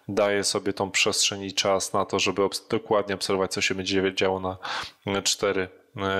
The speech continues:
sześćdziesiąt dwa, cztery sześćdziesiąt trzy, no bo to jest tutaj w chwili kluczowa przestrzeń. U S D P L N, e, no bynajmniej nie inaczej, e, czyli też mamy silne wzrosty.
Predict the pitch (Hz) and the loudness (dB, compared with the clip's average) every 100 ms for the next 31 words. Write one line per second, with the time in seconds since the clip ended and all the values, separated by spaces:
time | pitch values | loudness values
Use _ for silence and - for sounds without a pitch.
0 | 95 98 92 101 101 104 - 98 95 98 | 0 0 0 0 0 0 0 0 0 0
1 | - 101 95 - 95 98 92 95 - - | 0 -2 0 -2 0 0 -2 -2 -8 -10
2 | _ _ _ _ _ - _ - - - | _ _ _ _ _ -20 _ -12 -2 2
3 | 107 87 85 92 - 87 90 - - - | 2 0 0 0 2 0 0 -8 -10 -8
4 | - - 107 95 - - - 98 - 90 | -8 -2 0 0 -2 -8 -8 -4 -2 0
5 | 87 - - - _ - - - - - | -2 -2 -10 -12 _ 0 2 0 -2 -6
6 | - - - - 131 143 - 143 143 131 | -6 -4 -4 0 4 4 4 0 4 4
7 | 104 87 92 110 110 113 113 131 165 175 | 4 0 -2 0 2 2 0 0 2 2
8 | 160 151 143 139 127 113 120 131 214 - | 2 0 0 2 2 2 2 2 0 -8
9 | - - - 123 117 113 113 113 - 120 | -16 -12 -2 0 2 2 2 2 2 0
10 | 117 127 - 120 113 113 110 110 104 127 | 0 0 2 2 2 2 4 4 2 2
11 | 117 113 107 113 110 - - 110 135 | 2 0 2 2 2 2 2 4 4